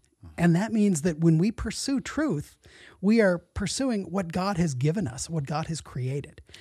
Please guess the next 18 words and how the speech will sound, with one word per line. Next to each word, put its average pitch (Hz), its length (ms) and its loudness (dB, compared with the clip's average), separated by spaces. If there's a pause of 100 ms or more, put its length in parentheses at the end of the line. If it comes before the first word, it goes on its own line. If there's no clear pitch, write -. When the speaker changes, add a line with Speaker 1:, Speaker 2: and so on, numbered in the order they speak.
(320)
Speaker 2:
And 170 180 2
so 170 280 4 (160)
to 170 100 2
call, 214 480 0 (440)
you 190 140 0
know, 147 160 4
ourselves, 170 600 0
uh, 147 300 -4
at 151 100 -6
the 165 100 -2
university 160 600 0
a 151 100 -2
community 165 680 2
of 147 160 -4
learners, 139 800 -4 (440)
it 190 240 2
is 156 480 4 (240)
not 147 400 -2